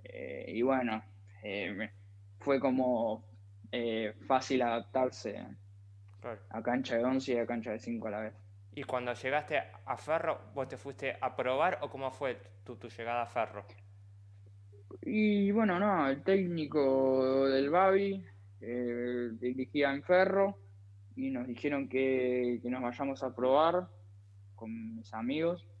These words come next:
Speaker 1: que nos vayamos a probar a cancha de once, a Ferro, que iba a dirigir él. Y nada,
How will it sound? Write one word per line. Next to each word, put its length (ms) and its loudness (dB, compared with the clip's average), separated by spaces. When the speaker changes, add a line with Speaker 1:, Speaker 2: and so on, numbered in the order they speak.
Speaker 1:
que 80 -8
nos 80 0
vayamos 260 0
a 100 2
probar 200 4
a 80 2
cancha 300 0
de 120 6
once, 420 0
a 120 -2
Ferro, 440 4
que 140 -4
iba 180 0
a 40 -2
dirigir 420 -2
él. 300 4
Y 180 -2
nada, 380 2